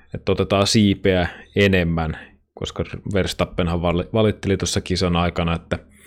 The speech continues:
emme enää oikein suorilla vauhtia riittää. Et pääsi siihen, oliko se kuusi seitsemänkymmenystä, kahdeksankymmenystä päähän, mutta sit suoralla niinku ei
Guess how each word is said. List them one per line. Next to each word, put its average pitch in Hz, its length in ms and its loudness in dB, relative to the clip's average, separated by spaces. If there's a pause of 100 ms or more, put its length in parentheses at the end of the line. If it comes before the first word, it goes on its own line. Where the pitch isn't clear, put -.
(640)
emme 101 200 4
enää 101 160 4
oikein 98 240 2
suorilla 101 500 4
vauhtia 92 500 2
riittää. 85 640 -2 (460)
Et - 80 -8 (320)
pääsi 95 260 2
siihen, 101 400 2 (1000)
oliko 92 100 -4
se - 60 -2
kuusi 104 360 2
seitsemänkymmenystä, 98 1200 2 (180)
kahdeksankymmenystä 92 1000 0
päähän, 87 320 2
mutta 85 360 -4 (160)
sit 90 240 -6
suoralla 87 500 2
niinku 87 300 -2
ei 90 160 2